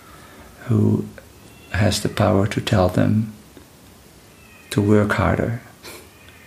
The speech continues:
and things like that. So it, um, this poor guy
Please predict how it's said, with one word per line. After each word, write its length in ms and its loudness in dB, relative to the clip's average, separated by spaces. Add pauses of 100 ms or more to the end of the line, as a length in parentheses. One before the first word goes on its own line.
(280)
and 180 0
things 260 2
like 160 2
that. 300 -2
So 320 0
it, 240 0 (840)
um, 560 0 (3750)
this 200 4
poor 260 4
guy 420 0